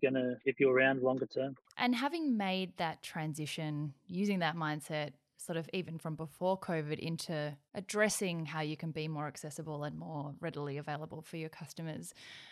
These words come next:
Speaker 2: I think there are a lot of other small businesses at the moment that are, are facing that sudden need to get online when it's something they still find really uncomfortable or foreign or new.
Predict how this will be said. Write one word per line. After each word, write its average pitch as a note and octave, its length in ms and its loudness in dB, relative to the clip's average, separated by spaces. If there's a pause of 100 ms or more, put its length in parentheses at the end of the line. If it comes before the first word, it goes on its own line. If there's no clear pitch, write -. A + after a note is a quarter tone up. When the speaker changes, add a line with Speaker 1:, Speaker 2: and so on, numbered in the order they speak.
Speaker 2:
I G3 80 -2
think A#3+ 180 4
there G#3 160 8
are F#3 140 10
a E3+ 80 4
lot F3 160 4
of F3 100 0
other D#3+ 280 2 (160)
small E3 480 -2
businesses D#3+ 480 -6
at - 80 -6
the F3 80 -4
moment D#3 360 -2
that D#3+ 200 -2
are, - 120 -8 (200)
are E3+ 80 -4
facing E3+ 540 -2
that - 440 -4 (160)
sudden E3 800 2
need D#3 240 -2
to E3 80 -4
get D#3+ 140 2
online D#3 560 0
when D#3 400 -4
it's - 120 -8
something - 200 -4
they C#3 100 -2
still D#3+ 200 -8
find D#3+ 260 -4
really D3+ 160 -6
uncomfortable D#3 680 -6
or D3 200 -6
foreign E3 560 2
or C#3+ 100 0
new. D#3+ 500 -2